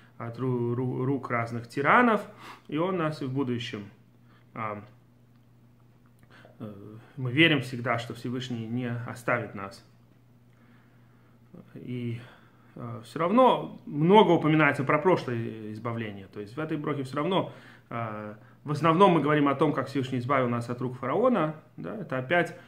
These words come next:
мицва вспомнить об исходе из Египта фактически, как мы уже говорили с вами, что в конце Шма, в поле-, последнем параграфе это упоминается, а также в брохе после Шма.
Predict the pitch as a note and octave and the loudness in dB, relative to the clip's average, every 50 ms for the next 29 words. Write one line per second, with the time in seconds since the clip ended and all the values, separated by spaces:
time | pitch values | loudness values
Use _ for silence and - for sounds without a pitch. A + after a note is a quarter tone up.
0 | - - - - - D3 D#3 E3 D#3+ - D3+ C#3 - - - - F3 D#3+ D#3 D3+ | -20 -20 -20 -10 -2 0 0 2 2 0 -2 -4 -4 -4 0 2 2 4 4 2
1 | B2+ C3+ C#3+ C#3 C3+ C3+ C3 - D#3+ D3 C3+ C3+ C3 D#3+ D#3+ F3 G3 - - B2 | 2 0 -2 -2 -2 -4 -2 -2 -2 0 0 0 0 0 0 0 -4 -4 -4 -8
2 | - - A2+ - - B2 G#2 - - - - A#2 - G#2+ G#2+ A2 A2 G#2 A2 A2+ | -10 -10 -12 -12 -10 -12 -12 -12 -14 -12 -12 -12 -12 -10 -10 -10 -10 -10 -10 -8
3 | A#2+ C3 D#3 F#3+ A#3+ C4+ B3 G3+ - - F3 D#3 D#3 D3+ D3 - - - - - | -6 -4 -4 -4 -4 -4 -4 -4 -2 -2 -2 0 0 -2 -4 -8 -12 -16 -18 -18
4 | - - - - - C#3+ - - D3 C#3 C3+ C3+ D#3 - - E3+ G3 A#3 C4 C4 | -18 -18 -20 -8 -8 -6 -4 -2 -4 -4 0 0 -2 0 0 2 4 4 4 4
5 | G#3 E3+ - - - - - A2+ G#2+ A2 A2+ - B2 B2 A#2+ A2+ A#2 A#2 C3+ A#2+ | 2 -2 -6 -12 -18 -18 -16 -14 -14 -14 -10 -6 -4 -4 -4 -4 -4 -4 -6 -6
6 | B2+ C3+ B2+ A#2+ B2+ B2 B2+ A#2+ A#2+ A#2+ B2 A#2+ B2 A#2 A#2 B2 B2 A#2+ A#2+ A#2+ | -4 -4 -4 -2 0 0 0 0 -2 -4 -6 -6 -6 -6 -6 -6 -4 -4 -4 -4
7 | C3+ C3 F#3 F#3+ E3+ E3+ D3+ D3 D#3+ D#3+ D3+ C#3+ C3+ - C#3+ C3+ C3 - G2 - | -4 -4 -2 -2 0 0 0 2 0 0 0 0 -4 -4 -4 -6 -6 -6 -12 -12
8 | - G#2+ G2 F#2+ | -12 -14 -14 -14